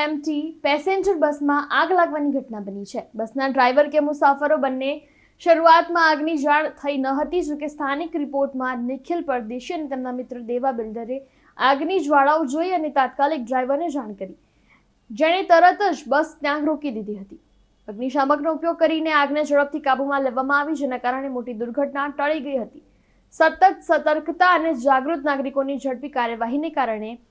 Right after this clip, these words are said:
કોઈ ઈજા થઈ નથી અને સંભવિત ગંભીર ઘટના સફળતાપૂર્વક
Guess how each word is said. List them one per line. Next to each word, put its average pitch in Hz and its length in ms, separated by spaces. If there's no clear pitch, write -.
કોઈ 349 220
ઈજા 294 320
થઈ 269 160
નથી 277 340
અને 262 160
સંભવિત 302 680
ગંભીર 285 360
ઘટના 269 360
સફળતાપૂર્વક 285 840